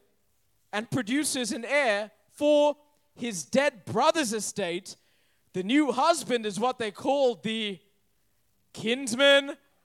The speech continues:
redeemer. So Tamar marries Judah's second son,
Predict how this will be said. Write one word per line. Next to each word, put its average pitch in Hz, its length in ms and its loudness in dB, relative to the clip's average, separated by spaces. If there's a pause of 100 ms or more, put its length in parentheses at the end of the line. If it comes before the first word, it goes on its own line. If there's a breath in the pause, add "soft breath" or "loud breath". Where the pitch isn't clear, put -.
(640)
redeemer. 123 680 -8 (720)
So 185 180 -4
Tamar 247 600 -2
marries 202 560 -2
Judah's 202 460 -6
second 220 440 -6
son, 147 360 -8